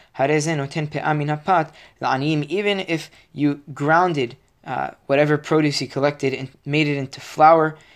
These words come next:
and kneaded and made it into bread, you must give, uh, the corner crop out of it. You must give the pe'ah of it, uh, from the bread to the עניים. הלכה ג' עבד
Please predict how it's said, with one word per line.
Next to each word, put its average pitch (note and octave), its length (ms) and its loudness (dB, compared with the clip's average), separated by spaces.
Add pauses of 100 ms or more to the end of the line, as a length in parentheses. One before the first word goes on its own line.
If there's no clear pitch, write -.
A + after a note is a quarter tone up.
(180)
and B2+ 240 -10
kneaded D#3 600 2 (380)
and C3 140 -6
made C#3+ 160 2
it C#3 140 -2
into C3 420 -8 (220)
bread, E3 480 2 (400)
you C3+ 100 -6
must D3+ 380 -2
give, D3 420 2 (400)
uh, B2 380 -6 (120)
the C3+ 140 -6
corner E3 480 -2
crop F#3 480 2
out G3+ 220 4
of C#3+ 100 -2
it. C#3 140 -6
You C#3+ 80 -10
must D3 240 -6
give D3+ 180 0
the D3+ 80 2
pe'ah F3+ 560 0
of C#3+ 160 0
it, C#3 180 -2 (400)
uh, C3+ 120 -10
from C#3+ 380 -4
the C#3 100 -4
bread E3 360 2 (300)
to E3 240 -2
the C#3+ 260 -4 (460)
עניים. B2+ 300 -2 (440)
הלכה C3+ 360 0 (220)
ג' C#3+ 80 -2 (520)
עבד C#3 320 4